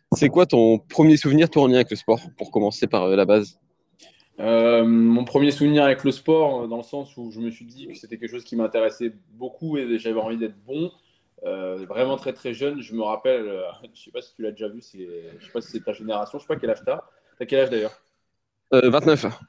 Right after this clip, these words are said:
Speaker 2: Ouais, alors on est de la même génération. Le film Space Jam.
Speaker 1: Ah, avec, euh, Michael Jordan ?
Speaker 2: Ouais, et en fait, le film démarre avec une intro, euh, de deux ou deux minutes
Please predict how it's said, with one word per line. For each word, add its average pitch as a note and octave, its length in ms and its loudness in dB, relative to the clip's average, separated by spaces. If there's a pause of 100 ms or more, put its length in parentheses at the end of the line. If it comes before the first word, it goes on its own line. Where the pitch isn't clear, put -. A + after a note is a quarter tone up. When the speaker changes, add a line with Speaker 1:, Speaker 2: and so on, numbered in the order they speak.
(140)
Speaker 2:
Ouais, A#2 140 -8
alors A2 260 -6
on G#2 120 -14
est A2 160 -16
de G#2 80 -16
la A2 80 -6
même A2+ 140 -12
génération. A2+ 580 -14 (320)
Le A2 100 -8
film C3 220 -10
Space B2+ 360 -4
Jam. A#2 260 -2 (1400)
Speaker 1:
Ah, C#3+ 120 2
avec, A#2+ 220 4
euh, B2 80 6
Michael B2 200 2
Jordan ? D#3 360 4
Speaker 2:
Ouais, B2 460 0
et A2 100 -8
en G#2+ 120 -8
fait, C3+ 280 -10
le A2+ 140 -8
film C#3+ 280 -14
démarre B2+ 360 -4
avec G#2+ 260 -10
une A2+ 80 -12
intro, A#2+ 680 -6
euh, G#2 60 -8
de G2+ 180 -14 (100)
deux A#2+ 100 -10
ou A#2+ 300 -14
deux A2+ 80 -16
minutes A#2+ 380 -10